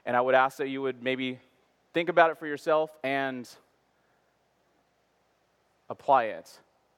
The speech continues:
Why are you a whatever? I would meet people in a tuk-tuk. It's a kind of a motorized,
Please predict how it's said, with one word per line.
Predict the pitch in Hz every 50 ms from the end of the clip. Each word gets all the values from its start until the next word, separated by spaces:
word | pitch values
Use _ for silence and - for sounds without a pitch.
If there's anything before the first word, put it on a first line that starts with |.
| _ _ _ _ _ _ _ _ _ _ _ _ _ _ _ _ _
Why | - 110 123 139 165
are | 185 190
you | 185 165 147 143 139 127
a | 113 110 110 123 156 214 220 - - _ _ _ _ _ _ _ _ _ _ _ _ _ _ _ _ _ _ _ _
whatever? | - 135 151 170 156 123 110 101 - _ _ _ _ _ _ _ _ _ _ _ _ _ _
I | - 147
would | 156 156
meet | 151 160 170 170 143
people | 143 185 180 - 190 175 165 165 165 - -
in | 147 139 139
a | 127
tuk-tuk. | 113 - - 190 175 - - 202 185 180 175 -
It's | - -
a | 131 120
kind | 151 135
of | 127
a | 117
motorized, | 113 117 123 131 131 131 127 127 127 123 123 117 104 - - - - -